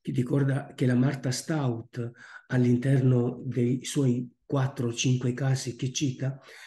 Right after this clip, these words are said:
cita proprio il caso di una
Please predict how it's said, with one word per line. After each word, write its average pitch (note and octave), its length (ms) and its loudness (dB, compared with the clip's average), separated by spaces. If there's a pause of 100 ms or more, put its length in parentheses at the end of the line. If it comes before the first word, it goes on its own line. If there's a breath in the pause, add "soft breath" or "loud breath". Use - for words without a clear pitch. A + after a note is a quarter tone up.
(180 loud breath)
cita C#3+ 320 0
proprio D3 320 0
il C3+ 100 2
caso C#3+ 760 0 (100)
di B2+ 600 2
una C#3 520 2